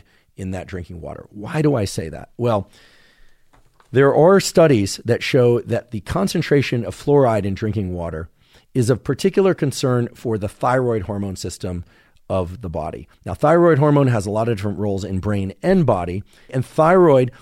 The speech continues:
hormone is very important for everything from metabolism to levels of energy. When thyroid levels are disrupted or if thyroid receptors are disrupted, it can lead to depression. When thyroid hormones are optimized, it can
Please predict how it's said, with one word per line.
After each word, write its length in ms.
hormone 320
is 240
very 380
important 600
for 200
everything 580
from 320
metabolism 800
to 100
levels 300
of 80
energy. 560
When 140
thyroid 340
levels 300
are 80
disrupted 640
or 160
if 60
thyroid 580
receptors 540
are 80
disrupted, 500
it 80
can 180
lead 200
to 80
depression. 640
When 120
thyroid 380
hormones 400
are 160
optimized, 600
it 120
can 280